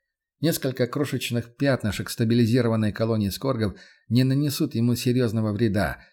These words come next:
даже если вдруг будут уничтожены загадочным излучением. Но они определенно послужат в качестве индикатора происходящих в подземельях процессов. Завязавшийся разговор прервало резкое изменение курса. Б Т Р, сбросив скорость,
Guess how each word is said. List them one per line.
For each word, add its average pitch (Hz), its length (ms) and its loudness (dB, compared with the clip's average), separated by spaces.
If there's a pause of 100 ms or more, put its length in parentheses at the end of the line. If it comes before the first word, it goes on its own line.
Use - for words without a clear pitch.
(160)
даже 110 240 -2
если 131 220 0
вдруг 113 360 0
будут 123 400 0
уничтожены 120 640 0
загадочным 120 640 0
излучением. 104 680 -4 (260)
Но 113 100 0
они 127 220 4
определенно 117 560 0
послужат 117 580 -2 (280)
в - 40 -20
качестве 120 460 0
индикатора 104 560 -2
происходящих 107 720 -2
в - 80 -20
подземельях 104 600 -2
процессов. - 640 -6 (640)
Завязавшийся 117 760 0
разговор 117 500 -2
прервало 107 460 0
резкое 120 300 0
изменение 101 480 0
курса. - 500 -8 (500)
Б 87 140 -4
Т - 120 -8
Р, 120 420 -2
сбросив 101 500 -4
скорость, 120 440 -4